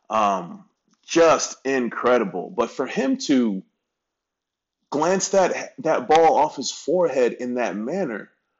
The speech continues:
I mean, my goodness, that was extremely difficult. I was telling my brother, "It's so easy. It's so easy to miss that chance. It's so easy to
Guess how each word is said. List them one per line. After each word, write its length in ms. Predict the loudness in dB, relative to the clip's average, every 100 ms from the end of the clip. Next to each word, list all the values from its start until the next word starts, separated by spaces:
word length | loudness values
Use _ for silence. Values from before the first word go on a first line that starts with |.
| _ _ -12
I 80 | -10
mean, 320 | -10 -14 -16 _
my 560 | -20 -16 -12 -10 -12 -14 -12
goodness, 760 | 0 0 0 -10 -12 -12 -12 -16 _
that 160 | 0 2
was 160 | 0
extremely 460 | -4 -2 2 2 2
difficult. 540 | 0 0 -4 -6 -8 _ _ _ 0
I 60 |
was 120 | 0 2
telling 160 | 2
my 120 | 2
brother, 320 | 4 4 6 4
"It's 160 | 2
so 280 | 2 2 2
easy. 840 | 2 6 6 6 4 2 -2 -4 -10 _
It's 180 | -2 0
so 460 | 0 2 4 2 -2
easy 500 | 0 4 6 6 4
to 120 | -2 0
miss 220 | 0 0
that 200 | -4 -4
chance. 300 | -12 -16 -16
It's 140 | -4
so 220 | 0 0 0
easy 400 | 0 0 2 2
to 200 | 2